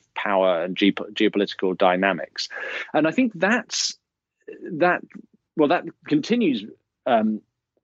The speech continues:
in a major way from fourteen ninety-two with Columbus. Now, Columbus is present in fourteen ninety-two before he goes off to, uh, across the Atlantic. Columbus is present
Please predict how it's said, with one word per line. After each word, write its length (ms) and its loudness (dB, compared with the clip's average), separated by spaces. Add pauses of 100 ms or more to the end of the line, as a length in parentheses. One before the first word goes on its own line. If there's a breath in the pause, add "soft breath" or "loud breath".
in 100 0
a 40 4
major 640 2
way 500 -2 (520)
from 120 0
fourteen 340 2
ninety-two 640 0
with 180 -8
Columbus. 460 2
Now, 140 0
Columbus 540 0
is 80 -4
present 500 2
in 80 -4
fourteen 240 2
ninety-two 600 0
before 280 0
he 60 2
goes 260 0
off 240 -2
to, 400 2
uh, 280 2 (280)
across 240 2
the 80 -6
Atlantic. 560 0 (720)
Columbus 720 -2 (100)
is 100 4
present 580 -2